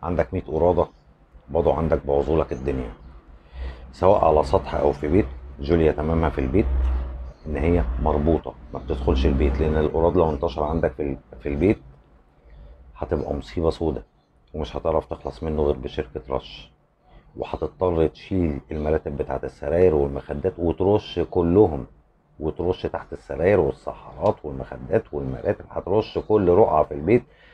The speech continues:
والاطباق اللي متخزنه في المطبخ كمان، فمصيبه سودا القراض في البيت. فجوليا قاعده هنا. طب لما بنيجي نغير لها بيع-، بنعمل ايه؟ بندخلها جوه، واحد واقف قدامها، حد من البيت واقف قدامها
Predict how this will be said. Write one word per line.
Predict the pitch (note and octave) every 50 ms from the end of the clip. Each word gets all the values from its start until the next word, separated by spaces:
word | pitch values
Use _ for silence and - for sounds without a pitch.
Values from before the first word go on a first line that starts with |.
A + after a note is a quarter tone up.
| _ _ -
والاطباق | F2+ F#2 F#2 F2+ F2+ F2 D2 D#2 G2 A#2 A#2+
اللي | A2 G2 F#2
متخزنه | F2 D#2+ - - E2 D#2 D2+ G2+ G#2+ G2+
في | -
المطبخ | F#2+ F#2 F#2 F#2 D#2 D2 - - - -
كمان، | D2+ C#2 C2 A#1 - - _ _ _ - - _ _ _ _ _ _ _ _ _
فمصيبه | - E2+ E2 D#2+ - - A2 G2 G2
سودا | - - G2+ F#2+ D#2 E2
القراض | D#2 - - D#2 D#2 E2 -
في | - -
البيت. | C#2+ C2+ C2 C#2 B1+ - _ _ _ _ _ _ _ _ _ _ - - _ _ _ - - _ - -
فجوليا | - D#2+ D2 D#2 F#2+ F2+ E2 D#2+
قاعده | C#2+ - D#2 D2+ D2 D2 C2
هنا. | B1+ B1+ A#1+ A#1 - - - - - - _ -
طب | D2 C2+
لما | C2+ D2 C#2+ C#2+ C#2
بنيجي | C2+ C#2+ E2 F2 D#2 E2+
نغير | D2 C2+ C#2 C#2+ C#2+ C2+
لها | C#2+ D2 D2 D2 D2+
بيع-، | C#2+ D2 E2 E2 E2 -
بنعمل | D2+ D2 D#2 D#2+ D#2+ D#2+ D#2+ D#2 D2
ايه؟ | - F#2 A2+ B2+ - _ _ _ _ _ _
بندخلها | - D#2+ D#2 D#2 - - - - F#2 D#2+ D#2+
جوه، | C#2+ C#2+ C2+ A1 G1+ - - - - - _ _ - - - _ _ _ _ - - - - - _ - - - - - - -
واحد | - F2 F#2 G#2+ A#2 G#2+ - - G2+ D#2+
واقف | F2+ G2+ A2 - F#2+ - -
قدامها، | - D#2+ C#2+ C#2+ F2+ E2 C#2+ C#2+ C2+ B1+ - - -
حد | - - G#2 G2 F2+
من | F#2 F2 E2
البيت | D#2+ D#2 D2+ G2+ F#2 -
واقف | F#2 F2 - -
قدامها | C#2+ E2 D2+ C#2+ E2 D#2 C#2 C2+ B1+